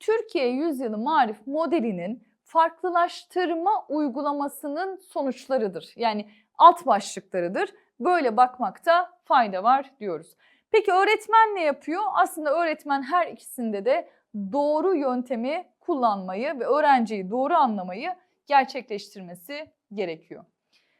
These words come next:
Türkiye Yüzyılı Marif modeli kapsamında farklı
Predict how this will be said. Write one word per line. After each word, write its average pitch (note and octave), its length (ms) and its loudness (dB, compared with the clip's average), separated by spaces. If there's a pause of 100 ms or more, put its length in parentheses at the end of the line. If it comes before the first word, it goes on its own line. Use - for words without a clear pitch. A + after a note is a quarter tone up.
(240)
Türkiye A4+ 420 4
Yüzyılı F#4 340 2
Marif F4 400 4
modeli E4+ 380 -2
kapsamında C#4+ 1000 0
farklı C#4+ 420 2